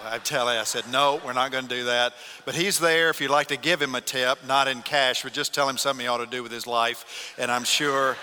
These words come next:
that he would appreciate that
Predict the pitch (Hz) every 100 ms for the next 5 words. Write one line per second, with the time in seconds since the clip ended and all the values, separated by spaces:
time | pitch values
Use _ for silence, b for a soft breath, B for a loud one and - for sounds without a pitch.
0 | B B B B B - 131 131 123 135
1 | 127 117 - 139 127 139 123 - 123 117
2 | 117